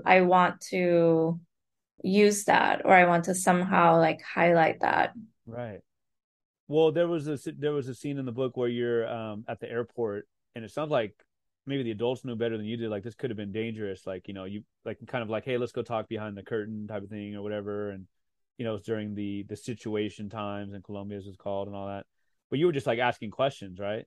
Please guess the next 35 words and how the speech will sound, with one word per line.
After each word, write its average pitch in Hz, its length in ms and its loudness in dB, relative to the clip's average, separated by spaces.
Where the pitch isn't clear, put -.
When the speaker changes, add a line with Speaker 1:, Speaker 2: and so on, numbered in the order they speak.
Speaker 2:
You 123 100 -4
were 123 80 0
like 107 160 -2
a 104 60 -6
journalist. 101 460 -6
You, 110 100 -4
like, 98 100 -6
had, 101 320 -6
I 123 60 -8
don't 127 60 -6
know 127 40 -4
if 113 80 -12
you 110 100 -4
literally 113 220 0
had 104 100 -4
a 98 40 -8
notepad, 95 500 -6
but 98 100 -12
you 104 120 -8
were 98 100 -6
asking 98 280 -12
questions, 101 260 -10
right? 120 120 -6
So 147 80 2
I 147 60 2
guess, 196 280 0
like, 151 320 2
the 135 140 -2
bigger 156 300 2
question 131 360 -2
is, 113 380 -6
this 160 340 -4
is 190 140 -4
a 160 60 0
book 127 320 2